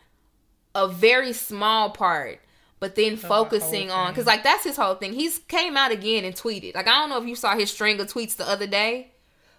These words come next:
Speaker 1: but he's, and this is the thing about niggas that are inappropriate with women or niggas that assault women or harass women.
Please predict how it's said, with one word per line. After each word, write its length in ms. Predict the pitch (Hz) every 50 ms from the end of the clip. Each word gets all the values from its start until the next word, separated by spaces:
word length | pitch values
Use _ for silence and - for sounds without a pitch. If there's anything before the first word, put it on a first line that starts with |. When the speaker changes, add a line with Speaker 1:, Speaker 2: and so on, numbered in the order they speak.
| _ _ _
Speaker 1:
but 560 | 185 180 175 - 226 226 226 214 208 196 -
he's, 580 | - 202 269 349 381 415 415 370 233 208 190 - -
and 120 | 226 247 302
this 120 | 415 415
is 80 | - -
the 80 | - 254
thing 200 | 226 247 247 233
about 480 | 220 190 202 196 185 180 175 170 175 185
niggas 480 | 185 185 190 202 214 202 208 196 190 190
that 140 | 196 180
are 80 | 180 180
inappropriate 640 | - 190 190 185 175 - 202 185 190 190 185 180 180
with 100 | 180 175
women 320 | 185 185 185 185 185 180
or 100 | 175 180
niggas 320 | 180 185 185 180 190 185 180
that 140 | 180 175
assault 480 | 156 170 - - 190 180 185 175 151 175
women 340 | 185 185 185 180 180 180 170
or 100 | 151 135
harass 440 | 196 - 160 180 185 180 185 185 -
women. 380 | 185 185 185 180 180 175 -